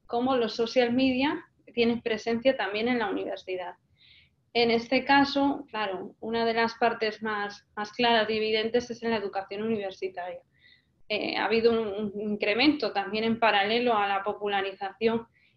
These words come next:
y a la mayor diversificación de, de plataformas sociales,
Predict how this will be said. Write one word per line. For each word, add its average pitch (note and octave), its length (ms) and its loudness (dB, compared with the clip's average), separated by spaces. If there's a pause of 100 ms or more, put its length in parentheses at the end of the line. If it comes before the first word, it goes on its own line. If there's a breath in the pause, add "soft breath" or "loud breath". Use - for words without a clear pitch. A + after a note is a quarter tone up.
(100)
y G#3+ 60 -6
a G3+ 60 -2
la G3+ 380 -4 (120)
mayor G#3 320 -2
diversificación A3 1000 -4
de, G3+ 280 -2
de G3+ 100 -8
plataformas G#3 680 -6
sociales, B3+ 640 0